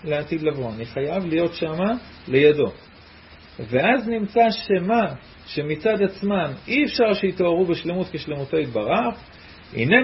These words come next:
מצד הידבקם בו יגיע להם באותו השיעור שאפשר להתאר בשלמות ההוא יתברך. מצד היותם מדבקים בו. וימצאו נהנים בטובה האמיתית ההיא בערך שאפשר להם ליהנות בה,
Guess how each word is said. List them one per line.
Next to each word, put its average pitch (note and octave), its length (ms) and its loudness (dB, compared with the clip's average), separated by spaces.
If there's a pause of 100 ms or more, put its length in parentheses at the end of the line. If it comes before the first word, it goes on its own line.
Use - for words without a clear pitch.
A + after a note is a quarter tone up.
מצד A3 320 2
הידבקם F3 580 0
בו G3 100 2
יגיע D#3+ 320 2
להם F#3 220 0
באותו C3 260 -2
השיעור F3+ 380 0
שאפשר C#3 320 -4
להתאר D#3 320 0
בשלמות C3 440 -6
ההוא B2 120 0
יתברך. G#2 720 -6
מצד G3+ 260 -2
היותם G#3 280 -2
מדבקים F#3 360 -4
בו. D3 140 -8 (540)
וימצאו C#3+ 540 0
נהנים F#3+ 400 0
בטובה E3+ 420 2
האמיתית F3 440 -2
ההיא E3+ 200 2
בערך D#3+ 280 2
שאפשר D3+ 300 -2
להם E3+ 240 0
ליהנות C#3+ 360 -2
בה, E3+ 120 0